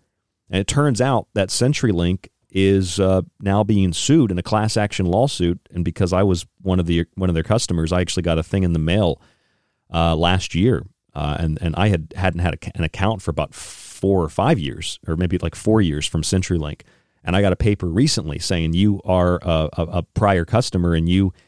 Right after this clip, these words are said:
can jump on this class action," because they were ripping customers off. So they charge you a dollar here or there. A lot of people don't really care about that. But when you start getting charged more and more money, well, that, that, that's, that can create a big problem, especially when you have automatic bill pay.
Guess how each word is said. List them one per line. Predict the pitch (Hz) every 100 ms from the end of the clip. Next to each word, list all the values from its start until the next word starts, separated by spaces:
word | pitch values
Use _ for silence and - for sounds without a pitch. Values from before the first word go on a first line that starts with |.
| _ _
can | - 87
jump | 95 95
on | 92 90
this | 85
class | - 87 85
action," | 113 156 - 67 -
because | 90 101 90
they |
were | 90 85
ripping | 82 104 104 90
customers | - 92 - 92 80
off. | 95 120 - - _ _ _ _ _ _ -
So | - 110 107
they | 107
charge | - 185 151
you |
a | 101
dollar | 95 104 107
here | 87 101 87
or |
there. | 78 135 110 -
A | 101
lot | 107
of | 113
people | 107 -
don't | 87 85
really | 80
care | - 160 127
about | 78 -
that. | - - - _ _ _ _ _
But | 92
when |
you | 101
start | 113 147
getting | 113 101
charged | 101 85
more | 90 90
and | 87
more | 82
money, | 85 135 123 92 101 _ _ _ _ _ _ _ _
well, | 90 92
that, | 90 87 -
that, | - 85 76
that's, | 87 - -
that | 87 80
can | - 82
create | - 80
a | 73
big | - 78
problem, | - 143 147 80
especially | - 127 127 101
when | 87
you | 87
have | 87 82
automatic | 85 82 80 76 90 90
bill | 180 139
pay. | - 71 -